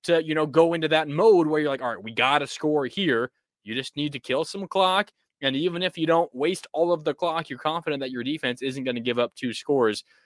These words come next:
uh, you know, to close out the game. So while maybe that's relatively simple and straightforward, I think, Evan, it's relatively rare to, to hear Kyle Shanahan kind of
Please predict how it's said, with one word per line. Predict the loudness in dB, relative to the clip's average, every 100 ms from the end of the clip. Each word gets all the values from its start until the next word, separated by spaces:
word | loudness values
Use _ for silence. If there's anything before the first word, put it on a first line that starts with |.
| _ -2
uh, | 2 2 2 0
you | -2
know, | -2
to | -2
close | 0 0 2
out | 0 -2
the |
game. | 0 2 2
So | 2 2 0 _ _ -4
while | 2 4
maybe | 4 4 2 2 4
that's | 2 2
relatively | 2 2 2 0 -2 0 0 0 -2 -8 _ _ _ _ _ -10
simple | -4 -2 0 -2 0
and | -4
straightforward, | -2 0 0 -4 -2 0 2 0
I | 0 -2
think, | 0 -2 -2
Evan, | -2 0 0
it's | -2 0
relatively | 0 0 -2 -2 -2 -2
rare | -2 0 2 4 4 2 -2 _ _ _ -12
to, | -6 -6 -6 -12
to | -10
hear | -6 0 0 -2
Kyle | 0 0 0
Shanahan | -2 -2 0 0 0 -2 -6
kind | -6 -4 0
of | 0 0 -6